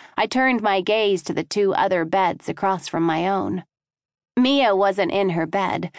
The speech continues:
and I had an instant shot of fear before I heard her sweet little voice from the front of the bus, along with her baby brother's gurgles of laughter.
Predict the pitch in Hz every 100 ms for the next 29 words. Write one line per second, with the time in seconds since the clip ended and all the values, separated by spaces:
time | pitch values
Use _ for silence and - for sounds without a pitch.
0 | - - - 240 233 247 240 - 254 262
1 | - 214 - - 214 190 - - 240 160
2 | 165 - 160 185 180 165 170 208 190 170
3 | 165 165 - 202 170 175 165 170 196 170
4 | - - 165 160 160 185 175 147 147 196
5 | - - - - - - - 233 247 233
6 | 196 180 180 170 196 170 160 175 175 165
7 | 160 - 196 190 165 92 - 156 190 190
8 | - - - 147